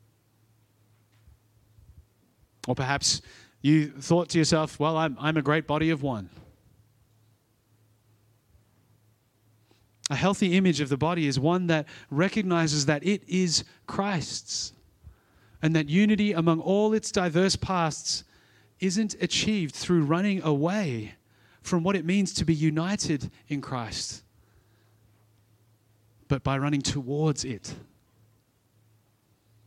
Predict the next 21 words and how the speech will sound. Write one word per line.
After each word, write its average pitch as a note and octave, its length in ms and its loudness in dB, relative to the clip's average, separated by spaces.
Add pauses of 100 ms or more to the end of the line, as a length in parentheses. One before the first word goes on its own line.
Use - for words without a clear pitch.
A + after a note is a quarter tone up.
(500)
And D3 100 0
a C#3+ 40 0
healthy F3 520 -2 (160)
image F#3 300 0
of D#3 120 2
your E3 220 4
own A3+ 320 4
body C#3 340 2
in D#3+ 120 2
Christ's A3 540 0
body B2+ 300 0 (160)
as F3+ 140 2
a F3+ 40 8
member F#3 600 2 (180)
of D#3 360 -2
that D3 180 -2
body A2 400 -8 (1300)
is D3 120 -2
one F3+ 240 0
that D3+ 140 0
humbly G3+ 580 0